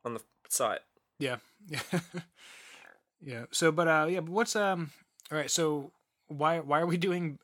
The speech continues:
Speaker 2: All right, so wh-, where did, uh, Give a Shit About Batman come from?
Speaker 1: Well, I figured, you know, there's a lot of, Batman's a great topic. Everybody knows something about Batman. Everyone's interested in Batman. Um, there's some other Batman-related content that I knew was coming up,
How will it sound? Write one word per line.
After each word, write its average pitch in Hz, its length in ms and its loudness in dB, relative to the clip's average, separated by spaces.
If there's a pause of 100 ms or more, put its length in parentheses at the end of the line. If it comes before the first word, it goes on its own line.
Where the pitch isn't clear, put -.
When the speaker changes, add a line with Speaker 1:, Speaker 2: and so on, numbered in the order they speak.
(160)
Speaker 2:
All 143 60 -4
right, 139 120 -4
so 151 120 -2
wh-, 143 320 -2
where 165 160 2
did, 175 140 0
uh, 151 140 2
Give 156 180 -4
a - 40 -4
Shit 175 180 0
About 139 220 0
Batman 156 300 -4
come 175 160 -6
from? 185 240 -6 (1080)
Speaker 1:
Well, 185 280 8
I 180 80 12
figured, 185 380 0
you 180 60 2
know, 147 180 2
there's 147 160 -2
a 139 60 -2
lot 147 160 6
of, 123 320 -2
Batman's 139 460 4
a 120 60 -6
great 160 240 2
topic. 131 340 -6
Everybody 139 380 -2
knows 127 200 -2
something 127 360 -4
about 113 280 0
Batman. 110 460 0
Everyone's 123 360 -4
interested 127 340 -10
in 123 80 -8
Batman. 110 500 -2 (460)
Um, 120 220 -2
there's 127 120 2
some 156 120 2
other 160 220 4
Batman-related 131 840 0
content 160 460 -6 (140)
that 135 140 -2
I 135 60 -2
knew 135 220 -6
was 131 160 -6
coming 131 320 -6
up, 143 240 -4